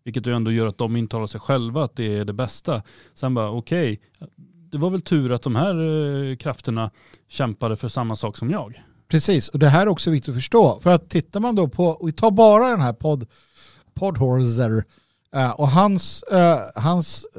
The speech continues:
Speaker 2: allierade som man räknar upp här, till exempel då, eh, så skriver de att, eh, he was holding back-to-back Zoom meetings for hours a day with his network of contacts across the progressive universe.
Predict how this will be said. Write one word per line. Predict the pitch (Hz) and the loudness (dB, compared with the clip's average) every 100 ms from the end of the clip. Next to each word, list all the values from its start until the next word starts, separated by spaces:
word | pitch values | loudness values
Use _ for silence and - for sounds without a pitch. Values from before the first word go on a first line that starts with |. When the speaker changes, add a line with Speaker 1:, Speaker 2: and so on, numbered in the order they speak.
| 92 110 | -12 -4
Speaker 2:
allierade | 147 104 104 98 107 107 101 | -4 -2 -8 -8 -8 -10 -6
som | 131 117 | -4 -2
man | 127 120 110 | -2 -2 -2
räknar | 135 - 165 | -2 0 0
upp | 208 - | 0 -2
här, | 117 | -4
till | 143 131 | -4 -2
exempel | - 185 175 170 135 | -2 -2 -2 -2 0
då, | 117 107 - - - - _ _ | -2 -4 -10 -20 -20 -20 _ _
eh, | 131 127 | -6 -6
så | 120 | -6
skriver | 143 147 135 127 | -6 -2 -2 0
de | 123 120 | -2 -4
att, | 113 - 131 | -8 -8 -4
eh, | 123 117 - _ _ _ _ _ | -2 -4 -8 _ _ _ _ _
he | 143 | 0
was | 151 - | 0 2
holding | 147 135 135 | 0 2 2
back-to-back | 143 - 127 123 - | 0 2 0 0 0
Zoom | - 147 123 | 0 0 0
meetings | 120 - 117 - | -2 -4 -6 -6
for | 131 | -4
hours | 147 135 120 | -2 -2 -2
a | 127 | -4
day | 143 131 | -4 -2
with | 117 104 | -4 -6
his | 117 - | -6 -2
network | 170 - 120 120 | -4 -2 -8 -8
of | 104 | -6
contacts | 147 131 120 - | -6 -4 -6 -6
across | - 120 - | -8 -8 -8
the | 127 | -8
progressive | - 139 127 107 - 120 214 | -4 -4 -4 -6 -8 -6 -4
universe. | 165 82 85 | -4 -6 -10